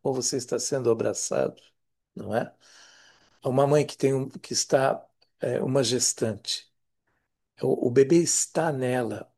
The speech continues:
o bebê é dela. São criaturas autônomas, separadas,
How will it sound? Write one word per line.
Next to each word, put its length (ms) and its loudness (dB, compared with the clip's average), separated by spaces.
o 80 -6
bebê 540 0
é 220 4
dela. 720 0
São 280 2
criaturas 800 0
autônomas, 720 0
separadas, 1000 0